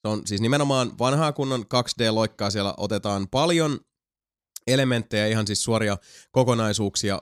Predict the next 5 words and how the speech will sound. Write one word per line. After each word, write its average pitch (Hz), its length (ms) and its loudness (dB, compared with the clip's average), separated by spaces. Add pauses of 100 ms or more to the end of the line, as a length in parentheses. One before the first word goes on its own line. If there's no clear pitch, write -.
(120)
vanhemmista 110 640 0
klassisista 101 840 -2
Sonic-peleistä, 110 960 0
äh, 101 840 -4
mutta 143 440 0